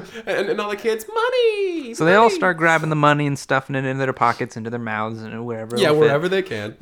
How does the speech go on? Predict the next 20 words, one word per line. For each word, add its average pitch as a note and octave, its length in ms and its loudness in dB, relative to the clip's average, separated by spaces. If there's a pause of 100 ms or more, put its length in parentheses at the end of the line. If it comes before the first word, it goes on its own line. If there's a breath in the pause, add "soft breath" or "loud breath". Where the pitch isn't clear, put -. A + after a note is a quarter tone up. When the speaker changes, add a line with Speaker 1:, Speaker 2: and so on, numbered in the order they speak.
(180)
Speaker 2:
Um, D3 220 2
we D#3 80 0
cut G#3+ 200 0
back G3 200 2
to - 80 -10
the D#3 80 4
mansion, C#3+ 480 0
which C3+ 160 -2
is, B2+ 120 -4
like, A#2+ 200 -2
just A#2 160 -6
rubble A#2 460 -4
now, G#2 260 -6
but B2+ 180 -10
there's, A#2 380 -4
uh, A2+ 180 -6
there's A#2 380 -8 (200)
Marvton A#2 640 0
and A2 160 -6
there's A2 300 -8